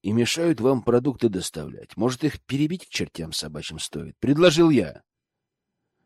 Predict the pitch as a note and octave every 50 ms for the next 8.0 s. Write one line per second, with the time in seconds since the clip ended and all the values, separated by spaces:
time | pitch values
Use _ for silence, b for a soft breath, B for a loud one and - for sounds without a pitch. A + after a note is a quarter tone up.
0 | _ _ _ _ _ _ _ _ _ _ _ _ _ - - D#3+ F#3 F3 D3 A#2
1 | F2+ D#2 C#2+ - - - - - - _ _ _ _ _ _ _ _ _ _ _
2 | _ _ _ _ - - B2+ D3 C3+ - E3+ D3+ - - D#3+ - F3 E3 D3 C#3
3 | - - D3 C#3 D#3+ D#3 - - B2+ G#2 E2+ D#2+ D#2 D2 C#2 C2+ B1+ - - -
4 | _ _ _ _ _ _ _ _ _ _ _ _ _ _ _ _ _ _ - F#2
5 | G#2+ B2+ E3 F3+ D3 A#2 - A2 G2+ - A#2 A2 G#2+ - A#2+ G2+ - A#2 C3+ D#3+
6 | D3 B2+ G#2 - C#3+ A#2+ A2 G#2 - G#2 G#2 A2+ B2 C3+ B2 - - G2 G2+ G#2
7 | G#2+ A2+ G#2+ G2 G2 G2+ F#2 - - - E2 D#2 D2 B1+ - A#1+ B1+ A#1+ A#1+ _